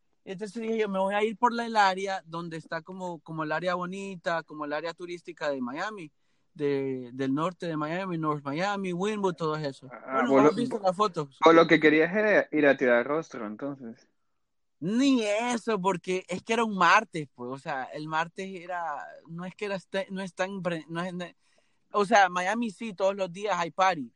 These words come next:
Speaker 1: pero, bueno, ahora no es tanto, pues, pero hace como dos o tres años, sí, pues.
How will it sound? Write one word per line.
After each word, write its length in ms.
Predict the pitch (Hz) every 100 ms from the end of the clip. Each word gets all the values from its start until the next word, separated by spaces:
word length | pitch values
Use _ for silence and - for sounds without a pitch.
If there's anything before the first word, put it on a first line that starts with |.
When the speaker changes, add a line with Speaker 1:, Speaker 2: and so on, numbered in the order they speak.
| _
Speaker 1:
pero, 360 | 160 151 135 -
bueno, 220 | 190 156
ahora 280 | 139 156 156
no 180 | 143 139
es 80 | -
tanto, 380 | 156 147 127
pues, 220 | 110 127 123
pero 260 | 139 135 - _ _ _ _ _ _ -
hace 300 | 151 - 170
como 280 | 156 143 143
dos 120 | 156
o 60 | 156
tres 200 | 156 160
años, 380 | 175 190 214 _ _ _ _
sí, 260 | - 175
pues. 260 | 147 117 -